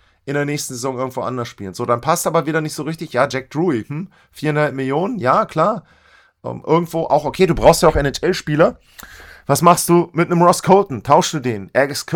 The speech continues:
Alex Kerfoot, zwei Jahre Vertrag noch, ist auch nicht hohes Gehalt. Äh, Hoglander, auch kein hohes Gehalt, auch zwei Jahre Vertrag. Das sind alles so Trade-Kandidaten, die man da schon in der Offensive sieht.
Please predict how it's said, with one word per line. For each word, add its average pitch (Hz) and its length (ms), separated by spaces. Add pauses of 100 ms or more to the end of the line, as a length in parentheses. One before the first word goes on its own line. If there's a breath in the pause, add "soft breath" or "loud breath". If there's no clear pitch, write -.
(120)
Alex 147 280
Kerfoot, 160 420
zwei 123 220
Jahre 143 360
Vertrag 107 420
noch, 104 100
ist - 80
auch 147 120
nicht - 260 (260)
hohes 123 380
Gehalt. 104 380
Äh, - 60
Hoglander, 135 560
auch 156 160
kein 139 180
hohes 120 240
Gehalt, 104 300
auch - 160
zwei 139 220
Jahre 110 280
Vertrag. - 360
Das 120 140
sind 151 100
alles 180 220
so 185 220 (520 loud breath)
Trade-Kandidaten, 131 1080
die 123 140
man 127 180
da 135 200
schon 143 360 (680 loud breath)
in 143 220
der 135 480 (580)
Offensive 156 960
sieht. 110 420